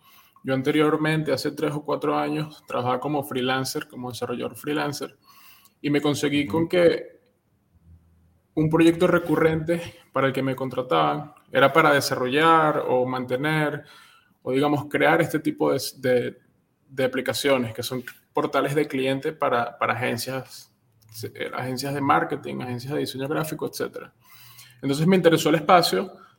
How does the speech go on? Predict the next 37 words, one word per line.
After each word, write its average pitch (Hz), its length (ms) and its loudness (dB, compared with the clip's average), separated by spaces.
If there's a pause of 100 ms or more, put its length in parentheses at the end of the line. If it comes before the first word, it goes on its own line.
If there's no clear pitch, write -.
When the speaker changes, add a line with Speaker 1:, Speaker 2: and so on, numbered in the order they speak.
(100)
Speaker 1:
y 139 60 -2
el 139 100 2
hecho 135 180 2
de 170 60 6
que 165 100 2
fuese 160 600 0 (520)
una 160 180 0
necesidad 156 460 0
recurrente 160 560 0
de 165 40 4
estas 156 280 -4
agencias 151 540 -4 (880)
me 127 220 -4
hizo, 143 720 -2 (400)
me 135 120 -6
inter-, 131 420 -8 (500)
digamos 131 260 -4
que 170 100 2
me 160 80 2
interesé 143 320 -2
en 135 100 -2
validar 147 380 2
si 165 320 2 (100)
había 135 540 0
demanda 135 500 -4
para 139 160 0
un 123 100 -4
SaaS, - 640 -2
digamos, 135 220 -10
para 135 140 -4
un 123 80 -4
software 139 340 -4
como 139 200 -6
servicio 123 320 -8
en 135 60 -6
este 135 120 -12
espacio. - 420 -6